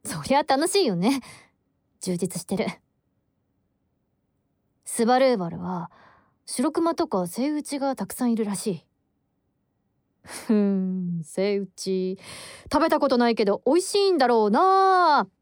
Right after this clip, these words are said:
楽しみだ。まあ、楽しい。うん。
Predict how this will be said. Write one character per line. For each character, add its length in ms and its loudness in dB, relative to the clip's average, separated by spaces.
楽 220 -2
し 160 -4
み 60 2
だ。 300 -4
ま 720 0
あ、 60 -14
楽 140 -6
し 100 -6
い。 180 -2
う 60 -6
ん。 120 -8